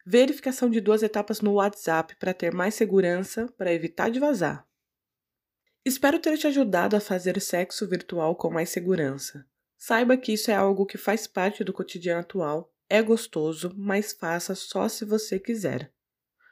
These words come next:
E, se você tem uma história, confissão, desabafo, perguntas, respostas, indicações,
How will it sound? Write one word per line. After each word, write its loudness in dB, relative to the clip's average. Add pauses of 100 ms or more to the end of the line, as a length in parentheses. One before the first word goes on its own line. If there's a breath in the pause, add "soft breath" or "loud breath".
(180 soft breath)
E, 6
se -14
você 2
tem -4
uma 0
história, 4
confissão, -2
desabafo, -2
perguntas, 2
respostas, -2
indicações, -4